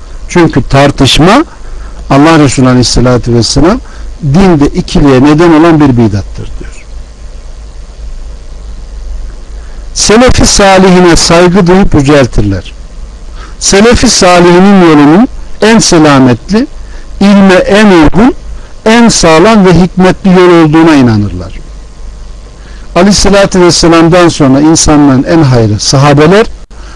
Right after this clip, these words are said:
sahabelerin içinde ismen zikredilen insanlar ve daha sonra tabi'in ve tebe-i tabi'in olduğuna inanırlar. Tevili terk eder, şeriatın tümüne teslim olurlar.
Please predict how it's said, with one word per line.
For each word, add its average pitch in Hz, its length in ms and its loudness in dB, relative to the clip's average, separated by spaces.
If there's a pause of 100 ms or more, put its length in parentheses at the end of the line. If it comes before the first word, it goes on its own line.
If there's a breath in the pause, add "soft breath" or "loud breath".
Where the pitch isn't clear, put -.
(120 loud breath)
sahabelerin 160 840 2
içinde 147 340 2
ismen 156 480 0
zikredilen 120 640 0
insanlar 139 600 0 (440 loud breath)
ve 139 120 0
daha 156 200 2
sonra 120 320 -2
tabi'in 143 580 2
ve 143 60 0
tebe-i 131 400 0
tabi'in 120 560 0
olduğuna 107 340 -2
inanırlar. 95 520 -8 (2750)
Tevili 190 560 2 (240)
terk 175 280 0
eder, 165 500 0 (600)
şeriatın 170 640 0
tümüne 156 380 2
teslim 180 560 0
olurlar. 202 340 2